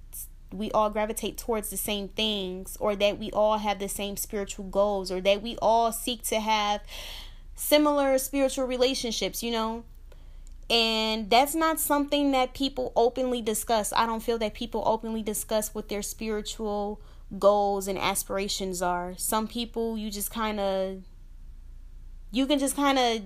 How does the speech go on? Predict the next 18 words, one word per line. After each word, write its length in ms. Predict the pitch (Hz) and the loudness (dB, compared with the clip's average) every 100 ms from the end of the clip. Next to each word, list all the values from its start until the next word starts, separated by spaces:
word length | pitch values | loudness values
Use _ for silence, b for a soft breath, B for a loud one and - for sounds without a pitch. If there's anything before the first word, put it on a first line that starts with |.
| 185 | -8
you 140 | 180 220 | -6 -4
can, 360 | 240 233 185 | -2 -2 -4
you 140 | 185 254 | -4 -2
can 240 | 254 240 | 0 -2
get 180 | 214 233 | 2 2
a 400 | 214 196 185 185 B B B | 4 2 2 -4 B B B
certain 380 | - 370 285 - | 2 2 2 0
energy 400 | 247 294 254 233 | 2 4 4 2
off 160 | 214 | 2
a 60 | 220 | 0
person 340 | 214 220 220 | -2 0 0
if 100 | 220 | -4
you 100 | 214 | -4
really 220 | 226 233 226 | -2 -2 -2
just 200 | 202 - | -6 -2
pay 120 | 214 | -2
attention 440 | 202 240 220 214 | 0 -4 -4 -4
to 460 | 196 - 214 202 | -6 -6 -6 -6